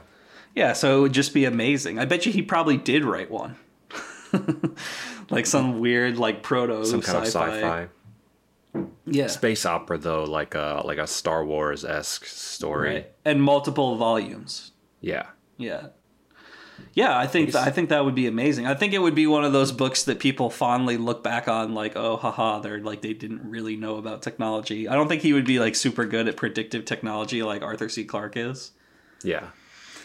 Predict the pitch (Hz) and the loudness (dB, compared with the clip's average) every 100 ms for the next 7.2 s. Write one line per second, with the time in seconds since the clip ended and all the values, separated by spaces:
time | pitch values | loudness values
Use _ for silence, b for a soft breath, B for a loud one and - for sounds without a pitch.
0 | B _ - 127 120 113 113 101 107 101 | B _ 0 2 4 2 0 0 -2 0
1 | 104 101 104 117 - 117 135 B B B | 0 -2 -4 -4 -4 -6 -8 B B B
2 | - 95 92 113 90 92 85 - 82 - | -4 -2 0 0 0 2 2 0 -4 -4
3 | 82 78 76 - 73 73 76 71 - 76 | -4 -4 -4 -4 -4 -2 -2 -4 -4 -2
4 | 76 76 73 76 - - 78 - 76 73 | 0 -2 -6 -8 -12 -6 -4 -4 -4 -2
5 | 76 69 - 71 71 - - 80 78 78 | -2 -4 -4 -6 -6 -8 -4 -2 0 -2
6 | 73 71 73 - - 73 78 - 76 - | -4 -6 -8 -8 -6 -6 -8 -10 -10 -6
7 | 76 76 | -6 -8